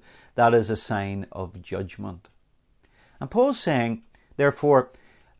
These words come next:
a public message in tongues without interpretation is a sign of judgment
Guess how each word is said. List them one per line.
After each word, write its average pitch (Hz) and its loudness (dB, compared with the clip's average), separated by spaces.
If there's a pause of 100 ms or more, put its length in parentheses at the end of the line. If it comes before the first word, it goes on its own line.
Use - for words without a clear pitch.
(140)
a 143 6
public 208 2
message 160 0
in 123 -2
tongues 135 -2
without 123 0
interpretation 107 -6 (360)
is 110 0
a 135 0
sign 98 -6
of 127 -6
judgment 180 -4